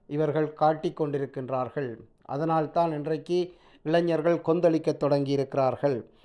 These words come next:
இதை சரி என்று சொல்லி, இதை நாங்கள் தான் செய்தோம் என்று சொல்லி, உதயநிதி அடுத்த நாள் இன்னொரு கூட்டத்திலே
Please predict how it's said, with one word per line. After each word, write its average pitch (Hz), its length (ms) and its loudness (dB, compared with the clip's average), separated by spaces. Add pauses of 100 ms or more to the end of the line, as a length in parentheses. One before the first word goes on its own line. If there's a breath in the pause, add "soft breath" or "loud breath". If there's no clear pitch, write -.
(340 soft breath)
இதை 180 720 2
சரி 165 420 2
என்று 180 280 2
சொல்லி, 156 300 0
இதை 160 200 4
நாங்கள் 165 380 2
தான் 170 220 4
செய்தோம் 170 440 2
என்று 151 220 0
சொல்லி, 147 360 -2
உதயநிதி 165 680 0 (380 loud breath)
அடுத்த 156 400 2
நாள் 165 240 6
இன்னொரு 147 320 2
கூட்டத்திலே 165 840 0